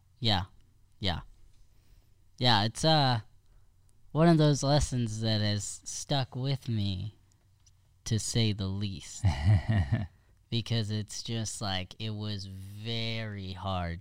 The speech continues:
Speaker 1: to work through that throughout the weekend. And it transferred into my next masterclass, too,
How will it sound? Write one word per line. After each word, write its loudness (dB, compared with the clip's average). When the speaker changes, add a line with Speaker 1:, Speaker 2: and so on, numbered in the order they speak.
Speaker 1:
to 0
work -6
through -10
that -10
throughout -2
the -8
weekend. -2
And -2
it -4
transferred -4
into -2
my 0
next -2
masterclass, -4
too, -4